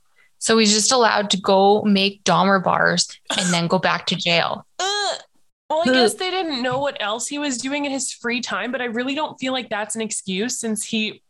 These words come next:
Speaker 2: like,
Speaker 1: Yeah.
Speaker 2: assaulted a minor.
Speaker 1: Right?
Speaker 2: <sighs>
Speaker 1: And also has all, like, if they had looked up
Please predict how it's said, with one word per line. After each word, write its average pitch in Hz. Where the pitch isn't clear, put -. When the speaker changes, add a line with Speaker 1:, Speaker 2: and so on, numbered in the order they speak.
Speaker 2:
like, 247
Speaker 1:
Yeah. 190
Speaker 2:
assaulted 202
a 190
minor. 160
Speaker 1:
Right? 262
Speaker 2:
<sighs> -
Speaker 1:
And 240
also 247
has 214
all, 208
like, 214
if 226
they 247
had 214
looked 202
up 180